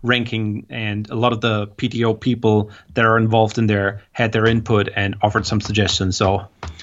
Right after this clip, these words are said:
um, lots of benefit, uh, from, from that end as well. Um, the way it works is basically, uh, we, um, use, uh, the times that athletes finish,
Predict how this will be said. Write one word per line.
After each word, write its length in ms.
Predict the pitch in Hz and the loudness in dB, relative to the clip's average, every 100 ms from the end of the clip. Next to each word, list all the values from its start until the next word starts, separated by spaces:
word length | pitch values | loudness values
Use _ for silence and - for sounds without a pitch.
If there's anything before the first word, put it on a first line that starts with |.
| - 143 | -10 0
um, 460 | 107 98 95 104 - - - | 2 2 0 -4 -6 -20 -6
lots 260 | 123 117 113 | 0 0 2
of 280 | 113 104 - - | 0 -2 -8 -4
benefit, 420 | 120 113 120 117 | 0 0 0 -4
uh, 180 | 127 113 - - | -2 -4 -6 -10
from, 420 | - 120 110 110 | -2 0 0 -4
from 260 | - 110 | -4 -2
that 220 | 110 107 107 | 0 0 0
end 180 | 101 | -2
as 140 | 98 104 | -4 -2
well. 300 | 101 98 92 - - - | -2 -2 -6 -16 -18 -2
Um, 260 | 139 135 131 | 2 4 4
the 100 | 131 | 4
way 180 | 143 160 | 4 2
it 100 | 135 | 2
works 260 | 160 185 | 0 2
is 240 | 185 156 - - - | 0 0 -8 -20 -6
basically, 760 | 135 160 165 - 143 135 - - | -2 0 -2 -2 0 2 0 0
uh, 160 | 123 | -2
we, 540 | 120 123 123 123 123 - | 0 -2 -2 0 -2 0
um, 640 | 117 113 110 104 107 107 - _ - | 0 2 2 0 -2 -6 -10 _ -10
use, 600 | 120 139 139 131 120 - - | 0 4 6 6 2 -4 -2
uh, 220 | 117 110 | 2 2
the 100 | 107 | 0
times 420 | 110 131 143 143 | -2 2 4 4
that 260 | 143 117 - | 4 0 2
athletes 360 | 123 113 113 - | -2 0 -2 2
finish, 420 | 139 160 185 | 4 4 2